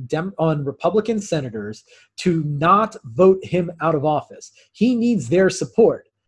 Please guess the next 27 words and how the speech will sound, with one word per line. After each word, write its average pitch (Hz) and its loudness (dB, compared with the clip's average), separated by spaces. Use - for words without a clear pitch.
And 247 2
now 185 2
it 277 4
appears 254 4
he 269 2
is 240 2
at 247 6
the 220 4
very 277 4
least 240 2
put 269 0
a 185 4
big 269 2
old 277 6
hole 285 4
in 147 0
that. 110 -10
Otherwise 247 4
loyal, 175 6
like, 165 -2
super - 2
crazy 202 2
loyal, 170 4
uh, 160 4
Senator 170 2
Lindsey 165 -2
Graham 135 -4